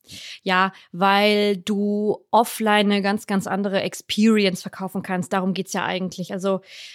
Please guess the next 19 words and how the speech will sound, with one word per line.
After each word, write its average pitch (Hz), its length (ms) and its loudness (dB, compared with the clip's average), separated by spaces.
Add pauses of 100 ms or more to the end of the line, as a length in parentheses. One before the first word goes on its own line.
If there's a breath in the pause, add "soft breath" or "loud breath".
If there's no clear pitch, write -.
(140 loud breath)
wenn 202 420 4
du 202 140 0
jetzt 202 260 0
zum 214 80 0
Beispiel, 202 680 2
Nintendo 214 640 4
hat 190 140 -4
sich 180 120 -10
ja 202 80 -4
dafür 190 280 -4
entschieden, 180 380 -2 (180)
nicht 190 220 -2
mehr 185 200 2
auf 170 120 -6
so 190 140 -6
Games-Messen 185 640 -2
vertreten 220 400 -2
zu 226 140 -6
sein 226 420 2